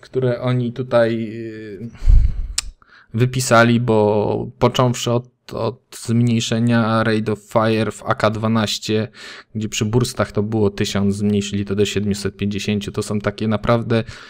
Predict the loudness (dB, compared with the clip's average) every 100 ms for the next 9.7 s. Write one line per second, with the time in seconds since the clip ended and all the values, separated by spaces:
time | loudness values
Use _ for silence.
0 | -20 -20 -6 -4 -2 2 4 6 6 4
1 | 2 -2 0 2 4 4 2 0 0 -2
2 | -4 -4 -2 -2 -4 -2 0 0 0 -2
3 | -2 4 4 4 0 0 0 2 0 0
4 | -4 -8 _ _ 4 6 4 2 -4 -4
5 | 0 0 0 0 -2 -2 -2 -2 -2 -4
6 | -2 0 4 4 4 4 2 0 2 4
7 | 4 4 0 -10 -18 -14 0 2 4 4
8 | 4 4 0 -2 -2 -2 -4 -8 -2 0
9 | 0 -6 0 2 2 0